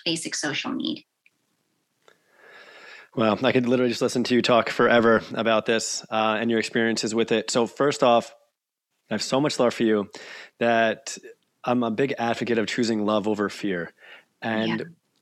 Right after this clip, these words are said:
Speaker 2: when you write, when you didn't wanna leave, you didn't wanna go to Starbucks 'cause of the fear of what are people gonna think of me or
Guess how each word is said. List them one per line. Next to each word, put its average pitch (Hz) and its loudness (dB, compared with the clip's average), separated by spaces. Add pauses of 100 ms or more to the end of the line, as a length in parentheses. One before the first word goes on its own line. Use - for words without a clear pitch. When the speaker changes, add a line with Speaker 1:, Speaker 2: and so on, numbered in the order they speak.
(120)
Speaker 2:
when 123 -6
you 123 -2
write, 123 0
when 120 0
you 113 -2
didn't 123 -2
wanna 120 0
leave, 120 0
you 107 -4
didn't 110 -2
wanna 113 -2
go 113 -4
to 113 -4
Starbucks 113 0
'cause - -6
of 104 -6
the 98 -8
fear 117 0
of 104 -4
what 113 -2
are 110 -4
people 113 -6
gonna 104 -4
think 113 -6
of 110 -4
me 110 0
or 98 0